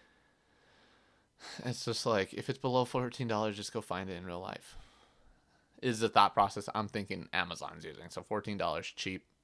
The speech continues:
cheap on their end, cheap for getting something shipped to yourself. Anyways, buy three of them, please God, so I don't lose my affiliate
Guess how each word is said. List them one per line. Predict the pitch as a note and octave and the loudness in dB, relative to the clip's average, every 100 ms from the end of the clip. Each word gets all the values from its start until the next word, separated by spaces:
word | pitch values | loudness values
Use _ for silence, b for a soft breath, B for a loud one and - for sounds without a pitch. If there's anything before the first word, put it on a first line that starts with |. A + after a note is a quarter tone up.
| _ | _
cheap | - A#2 G#2 | -6 -2 0
on | F#2+ | 2
their | F#2 F#2 | 2 2
end, | F#2 F2+ - _ _ _ _ _ | 0 -4 -10 _ _ _ _ _
cheap | - A2 G#2+ | -4 -4 -4
for | - G#2 G2 G2 _ | -2 0 0 -4 _
getting | A2+ G#2 G2+ | 2 4 2
something | G#2+ G#2 | -6 -8
shipped | - - G#2 - | -8 -8 -8 -4
to | |
yourself. | G#2 F#2+ G2 - | -4 -2 -2 0
Anyways, | D#3 E3 C3+ B2+ | 2 8 8 10
buy | A2 D3+ | 12 12
three | F#3 E3 E3 | 12 10 10
of | |
them, | D#3 D3+ | 10 8
please | - D#3 D#3 A#2+ | 6 6 6 6
God, | B2 A2 G2+ F#2 _ _ _ _ | 8 10 8 6 _ _ _ _
so | - | 0
I | A2 C#3 | 4 8
don't | F3+ C#3 D3 | 6 6 0
lose | C#3 A#2+ | -2 -2
my | A#2 G#2+ G#2 | -2 0 0
affiliate | G2+ - G#2 G#2+ G#2 - | -2 -2 -2 0 -2 -4